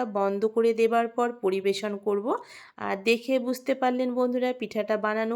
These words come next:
কতটা সহজ। আপনাদেরকে একটা পিঠা ভেঙে দেখাচ্ছি, দেখুন কতটা নরম তুলতুলে হয়েছে। আর ভেতরে যেহেতু খেজুরের গুড় দিয়েছি,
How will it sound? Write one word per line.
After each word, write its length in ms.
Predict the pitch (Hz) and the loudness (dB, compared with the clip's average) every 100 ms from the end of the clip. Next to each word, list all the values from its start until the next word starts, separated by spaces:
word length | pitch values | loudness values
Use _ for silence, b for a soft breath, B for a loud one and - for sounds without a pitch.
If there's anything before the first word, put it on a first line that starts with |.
| 233 | 0
কতটা 420 | 202 196 233 254 247 226 | 0 2 -2 -2 -2 0
সহজ। 360 | 190 185 311 - _ _ _ _ - | 0 2 0 0 _ _ _ _ -4
আপনাদেরকে 680 | 240 240 269 262 269 269 269 214 | -2 0 0 0 -2 -2 -4 -2
একটা 320 | 202 - 220 220 | -4 -2 -4 -2
পিঠা 280 | 214 208 226 | -6 -2 0
ভেঙে 380 | 220 233 214 208 | 2 0 0 2
দেখাচ্ছি, 420 | 202 196 208 202 | 2 2 -2 -4
দেখুন 340 | 240 247 247 269 269 | 0 0 0 -4 0
কতটা 500 | 214 202 240 233 254 254 | 2 4 2 0 0 0
নরম 380 | 226 196 196 214 233 | 2 4 6 4 2
তুলতুলে 520 | 226 190 180 202 196 | -2 -4 -2 4 4
হয়েছে। 420 | 220 196 190 - 339 - _ _ _ _ _ _ - - | 6 6 4 0 -8 -8 _ _ _ _ _ _ -8 -2
আর 160 | 196 202 | 0 0
ভেতরে 460 | 208 247 247 254 262 | 2 2 4 2 2
যেহেতু 400 | 262 277 269 262 254 - | 2 -2 -2 -4 -4 0
খেজুরের 500 | 233 214 220 220 220 | 0 2 4 4 4
গুড় 300 | 196 202 196 196 | 2 2 0 0
দিয়েছি, 340 | 202 196 196 | 4 4 2